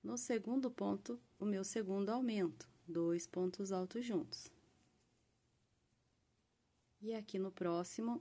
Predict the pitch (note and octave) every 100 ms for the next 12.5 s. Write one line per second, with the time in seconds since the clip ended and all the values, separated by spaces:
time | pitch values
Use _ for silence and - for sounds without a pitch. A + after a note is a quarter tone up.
0 | - G#3 G#3 G3+ G#3 A3+ B3+ - G#3 G#3+
1 | G#3+ - G3+ A3 A#3 F#3 F#3+ G3 G3+ -
2 | - _ _ F#3+ G#3+ G#3 G#3 - G3+ G3+
3 | G#3+ G3 F#3 - G#3+ - - - - -
4 | _ _ _ _ _ _ _ _ _ _
5 | _ _ _ _ _ _ _ _ - F3+
6 | F3 E3+ F3 F3+ F3+ F#3+ G3 F#3 G3 F#3+
7 | - G#3 B3+ C#4+ C#4+ D#4+ A3 D#3+ D3+ -
8 | - - - - - - - - - -
9 | - A3+ A#3 A#3 B3+ D#4 A#3 G#3 G#3+ B3
10 | A#3+ - G#3+ A#3 - G#3+ A#3 A3 G#3+ A#3
11 | A#3 A#3+ B3 G#3 F#3+ G3 - G#3+ - F3
12 | A#3 A3 E3+ A#2+